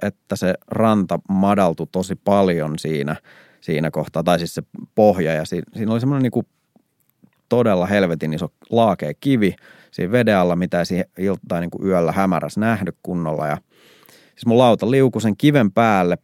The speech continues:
puoliksi ja kippasi silleen sivulleen, että mä en ehtinyt tehdä yhtään mitään. Mulla oli se kuivapuku puoliksi päällä, se protskupatukka kädessä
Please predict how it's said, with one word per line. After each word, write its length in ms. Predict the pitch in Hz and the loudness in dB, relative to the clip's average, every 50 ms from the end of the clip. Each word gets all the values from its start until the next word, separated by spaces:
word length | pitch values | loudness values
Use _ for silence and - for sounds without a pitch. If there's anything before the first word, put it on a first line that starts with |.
| _ | _
puoliksi 640 | - 117 113 107 98 90 87 85 82 - - - _ _ _ _ _ _ - | -2 2 4 4 4 4 2 0 -4 -8 -14 -20 _ _ _ _ _ _ -10
ja 80 | 98 | -8
kippasi 460 | - - 107 98 - _ - 87 - - | -2 -2 -2 -2 -2 _ -8 -8 -6 -8
silleen 320 | 92 95 90 87 87 90 | -6 -4 -2 0 -2 0
sivulleen, 420 | - 101 101 95 92 85 82 78 | 0 0 2 2 2 0 0 -2
että 220 | 82 90 - - 101 | -4 -6 -6 -4 -2
mä 100 | 98 95 | 0 0
en 60 | 95 | 0
ehtinyt 320 | 113 113 - 117 120 117 - | 0 -2 -4 -6 -6 -6 -6
tehdä 160 | - 123 117 | -6 -6 -4
yhtään 500 | - - 156 143 131 - _ 90 90 85 | 0 2 2 2 2 2 _ -4 -2 0
mitään. 380 | 87 90 92 92 - 71 80 82 | 0 0 0 -2 -4 -6 -6 -6
Mulla 160 | 90 90 92 | -4 -2 -2
oli 60 | 87 | -2
se 100 | 85 101 - | -4 -6 -4
kuivapuku 680 | - 135 151 156 127 107 - - - - - 76 - - _ _ _ - | 0 2 2 2 2 0 -2 -4 -8 -10 -10 -10 -12 -12 _ _ _ -6
puoliksi 460 | 139 147 139 101 80 73 71 - - _ | 0 2 2 2 2 0 -4 -10 -6 _
päällä, 440 | 113 123 123 117 101 92 87 90 90 - _ _ - - _ _ _ _ _ _ _ | 0 0 2 0 0 0 -2 -4 -6 -8 _ _ -20 -20 _ _ _ _ _ _ _
se 80 | - 104 | -12 -10
protskupatukka 840 | - - 123 135 131 - - - 101 - 85 82 - 87 - _ - - | -4 0 2 2 2 0 -2 -8 -6 -4 -4 -4 -4 -6 -8 _ -10 -4
kädessä 580 | - 101 101 98 95 90 - - - 82 80 | 0 0 2 2 0 -2 -4 -8 -8 -8 -8